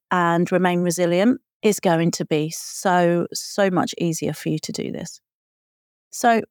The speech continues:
I want to try and unravel some of the steps in owning your story of adversity. And so let's look at how entrepreneurs can authentically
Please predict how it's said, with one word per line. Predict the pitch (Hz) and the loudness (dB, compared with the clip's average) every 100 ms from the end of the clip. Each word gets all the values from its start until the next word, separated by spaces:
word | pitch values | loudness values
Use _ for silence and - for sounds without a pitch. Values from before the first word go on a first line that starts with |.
| _ | _
I | 247 | 4
want | 247 240 | 6 4
to | - | 2
try | 240 226 202 | 0 2 4
and | 208 | 4
unravel | 202 190 196 196 226 | 4 4 2 4 2
some | 226 226 | 2 2
of | 208 | 2
the | 202 | 0
steps | - - - 185 - - - - - | -4 -8 0 0 0 -8 -14 -10 -4
in | 175 175 175 180 175 - - | -2 0 0 0 -2 -4 0
owning | 196 196 190 185 180 180 175 - | 2 4 4 2 2 2 0 0
your | 170 165 160 160 | 0 2 2 0
story | - - 180 170 165 | -4 -4 2 4 4
of | 156 | 2
adversity. | 151 - 151 147 - 156 165 180 208 _ - | 0 0 0 0 -4 -4 -2 -2 -4 _ 0
And | 185 180 180 190 - _ _ | 2 2 2 0 -4 _ _
so | - - - - 220 214 220 | -20 -20 -16 0 4 4 4
let's | 247 269 - | 4 4 4
look | 302 | 2
at | - 226 | 2 4
how | 262 | 2
entrepreneurs | - 240 - - 208 190 - | 4 2 2 0 2 2 0
can | 202 180 | -2 0
authentically | 202 196 - 233 208 - - - 196 | -2 -2 -2 0 2 0 -4 -2 -2